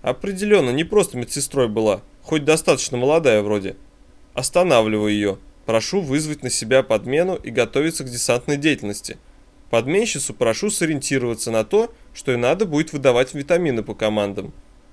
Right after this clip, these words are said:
Овчинников уже на месте. Похоже, я вперся на какое-то хозсовещание с артмузейскими. Приветствую отставников и вручаю от лица медслужбы и разведки П М, обойму и патроны,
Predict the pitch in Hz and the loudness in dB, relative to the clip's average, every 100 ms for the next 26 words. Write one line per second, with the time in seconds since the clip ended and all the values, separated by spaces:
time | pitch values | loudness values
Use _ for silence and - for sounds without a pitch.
0 | - - - - - - - - 233 - | -20 -20 -20 -20 -10 -8 -6 -4 -4 -4
1 | 135 127 135 147 120 113 107 - - - | -6 -4 0 4 4 2 -2 -4 -12 -16
2 | - - 131 - 202 185 185 180 - 202 | -10 -2 -2 0 0 0 0 -2 2 2
3 | 208 160 135 175 - 170 175 175 - 165 | 2 -2 -2 -2 -2 -2 -2 -6 -4 -2
4 | 156 - 170 185 - 170 120 104 - - | 0 -2 -2 -4 0 0 2 -2 -6 -14
5 | - - 117 - 147 139 110 - 110 - | -6 -2 -2 -2 -2 0 -2 -4 -10 -12
6 | - - - - - - - 202 156 131 | -14 -20 -20 -20 -20 -12 -4 2 4 4
7 | - 131 110 - 120 - 131 135 214 220 | 4 0 -2 -6 -8 -4 -2 -2 0 0
8 | - 127 131 131 147 127 123 123 - 127 | -2 -4 -2 0 4 4 4 -2 0 2
9 | 117 - 190 175 127 - 120 117 123 117 | 0 -4 -4 -4 -4 -2 0 0 0 -4
10 | - - - 170 120 104 - - - 107 | -6 -8 0 2 4 2 -4 -18 -10 -6
11 | 123 175 190 120 - - - 120 123 117 | 0 4 4 4 -4 -4 0 2 2 2
12 | 107 | 2